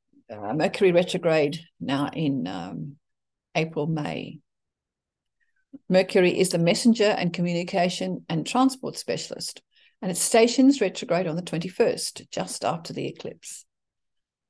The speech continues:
So we can look forward to three weeks of challenges with transport and communication until he goes direct again on the fourteenth of May.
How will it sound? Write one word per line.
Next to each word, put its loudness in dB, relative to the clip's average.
So 4
we 10
can 4
look 2
forward 6
to 4
three 0
weeks 2
of -4
challenges -2
with -2
transport 0
and 0
communication -2
until -2
he 2
goes 6
direct -2
again 0
on -2
the -2
fourteenth -4
of -18
May. -4